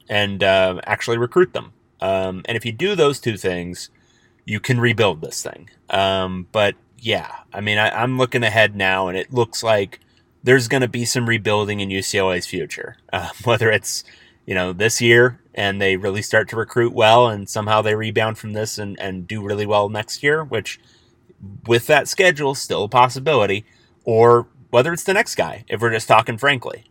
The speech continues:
Um, and, you know, whenever that ends up being after three years or four years or five years of Chip Kelly. Um, and maybe Kelly himself figures it out and next year ends up being nine and three or something. Um,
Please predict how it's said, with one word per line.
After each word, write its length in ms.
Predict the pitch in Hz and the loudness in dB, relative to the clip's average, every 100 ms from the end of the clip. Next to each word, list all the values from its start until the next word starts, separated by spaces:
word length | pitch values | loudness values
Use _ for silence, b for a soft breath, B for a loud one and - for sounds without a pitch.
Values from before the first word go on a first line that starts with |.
| - | -4
Um, 560 | 98 98 95 92 95 - | 0 2 0 -4 -10 -6
and, 320 | 98 95 92 - | -4 -4 -6 -10
you 120 | 107 | -8
know, 120 | 92 92 | -4 -2
whenever 380 | 104 113 110 | 2 4 4
that 180 | 95 87 | 2 0
ends 200 | 82 73 | -4 -8
up 160 | 69 - | -10 -8
being 240 | 57 60 | -10 -8
after 220 | 64 - | -10 -10
three 260 | 92 95 82 | -12 -10 -8
years 260 | 85 82 87 | -8 -8 -12
or 60 | |
four 260 | - 98 90 | -8 -4 -4
years 240 | 85 80 | -6 -10
or 60 | 87 | -4
five 280 | 104 117 101 | 2 2 0
years 300 | 78 69 - | -6 -8 -12
of 80 | 101 | -10
Chip 180 | 98 - | -10 -8
Kelly. 340 | 87 76 - _ b b b b | -6 -6 -8 _ b b b b
Um, 480 | 92 87 82 82 82 _ | -2 0 -2 -8 -16 _
and 260 | 127 113 98 | -4 -4 2
maybe 260 | 120 131 147 | 4 4 2
Kelly 320 | 143 139 131 | 4 4 4
himself 360 | 123 131 123 | 2 2 2
figures 360 | - 123 127 113 | 2 -2 -2 -2
it 100 | 117 | 0
out 260 | 120 139 - | 2 0 -2
and 160 | 98 | -4
next 320 | 104 - - | -4 -4 -4
year 360 | 120 113 117 107 | -2 0 0 -2
ends 280 | - 110 107 | -6 -6 -2
up 180 | 117 - | -2 -2
being 300 | 110 117 110 | -6 -4 -4
nine 220 | 104 117 | -4 -4
and 120 | 113 | -6
three 280 | - 117 127 | -6 -2 0
or 80 | 135 | -2
something. 540 | - 139 131 160 160 - - | -4 -6 -2 -4 -4 -12 -4
Um, 480 | 95 92 90 90 | -2 -2 -4 -10